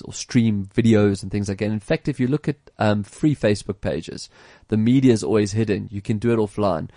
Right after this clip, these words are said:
So it'll be quite interesting to see how that project, um, folds out or plays out rather, because especially for the emerging markets, something like that could really help connect worlds. And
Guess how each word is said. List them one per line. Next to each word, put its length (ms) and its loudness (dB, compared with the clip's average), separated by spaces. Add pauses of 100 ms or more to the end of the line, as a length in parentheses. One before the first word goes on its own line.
(360)
So 220 4
it'll 160 2
be 100 0
quite 240 -2
interesting 320 -2
to 60 -10
see 100 0
how 160 4
that 240 2
project, 640 -2
um, 420 2 (160)
folds 380 2
out 180 2
or 60 -6
plays 360 2
out 220 -4
rather, 240 -4
because 480 0 (540)
especially 480 -2
for 180 -4
the 100 2
emerging 460 2
markets, 420 -4
something 240 0
like 180 -4
that 180 -2
could 180 -10
really 480 2
help 220 0
connect 320 -4
worlds. 240 -4
And 180 -2